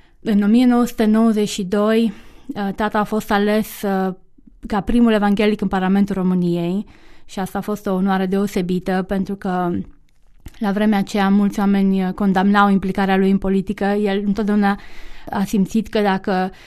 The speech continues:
Dumnezeu îl vrea acolo să fie o voce, Dumnezeu îl va ajuta să ajungă. Dacă nu, el întotdeauna îi le spunea la toți la biserică și la toți prietenii să se roage să nu ajungă acolo dacă nu este voia lui Dumnezeu.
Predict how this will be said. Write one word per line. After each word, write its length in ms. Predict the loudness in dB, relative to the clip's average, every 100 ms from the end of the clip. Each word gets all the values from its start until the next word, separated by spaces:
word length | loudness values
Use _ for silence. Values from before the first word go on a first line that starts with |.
| -12
Dumnezeu 680 | -2 0 2 4 6 6 2 0
îl 140 | -2
vrea 320 | 2 4 4
acolo 360 | 2 2 2 2
să 100 | 0
fie 180 | 0 0
o 60 |
voce, 560 | 0 0 0 0 0 0
Dumnezeu 400 | 2 2 2 2
îl 60 | 2
va 140 | 0
ajuta 340 | 0 -2 -4
să 120 | -2 -2
ajungă. 320 | 0 0 2
Dacă 240 | 2 2
nu, 140 | 2 4
el 120 | 2
întotdeauna 400 | 2 0 2 2
îi 120 | 0
le 160 | -2 -4
spunea 280 | -2 0 2
la 100 | 2
toți 220 | 0 -4
la 60 | -4
biserică 500 | -6 -4 -2 -2 -4
și 140 | -6
la 120 | -6
toți 300 | -6 -8 -6
prietenii 400 | -4 -2 0 -2
să 140 | -2 -4
se 120 | -2
roage 320 | 2 2 0
să 140 | 2
nu 220 | 6 8 6
ajungă 440 | 4 0 0 0
acolo 340 | -2 -2 0
dacă 220 | 0 0 0
nu 120 | 2
este 280 | 0 -2 -4
voia 180 | -4
lui 100 | -2
Dumnezeu. 580 | -2 -2 -2 -2 -2 -4